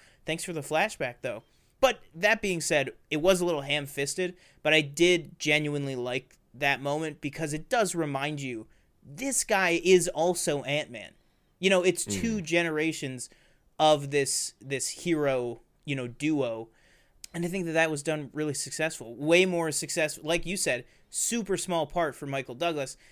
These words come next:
Speaker 1: Really, this is Scott and Janet's movie, but what he did get to do, I think he at least had that moment, unlike Hope, that was like,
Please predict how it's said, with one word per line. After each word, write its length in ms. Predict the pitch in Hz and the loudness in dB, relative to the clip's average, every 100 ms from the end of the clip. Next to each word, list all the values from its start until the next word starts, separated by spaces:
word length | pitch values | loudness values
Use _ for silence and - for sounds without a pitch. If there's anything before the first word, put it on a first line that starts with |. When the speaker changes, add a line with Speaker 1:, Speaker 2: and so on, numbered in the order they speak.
| - - _ _ _ - | -20 -20 _ _ _ -4
Speaker 1:
Really, 320 | 135 185 180 | 6 8 8
this 240 | 165 156 | 6 2
is 260 | 156 127 - - | 0 -2 -6 -4
Scott 440 | - - 160 139 - | -2 4 4 4 -2
and 160 | 139 | -6
Janet's 380 | 135 147 131 - | 0 0 0 -4
movie, 400 | 160 147 131 117 _ - | -4 -2 -4 -8 _ 4
but 320 | 196 151 - _ _ _ _ _ _ _ | 6 6 0 _ _ _ _ _ _ _
what 220 | - 170 165 | 2 4 4
he 140 | 156 | 0
did 320 | 127 160 180 | 0 4 4
get 160 | 160 147 | 4 -2
to 60 | 135 | -2
do, 200 | 139 127 | -4 2
I 140 | 151 | 2
think 180 | 147 139 | 2 -4
he 260 | - 208 | 0 4
at 100 | 185 | 4
least 280 | 151 151 - | 2 -4 -2
had 240 | - 147 139 | 2 4 4
that 200 | 131 131 | -2 -2
moment, 300 | 135 127 113 | -6 -6 -4
unlike 400 | 135 143 131 117 | -2 -2 -4 -6
Hope, 340 | 131 113 - - - _ - | -10 -12 -14 -20 -20 _ -10
that 140 | 139 | -6
was 180 | 156 147 | -2 0
like, 300 | 143 123 - | 0 0 -6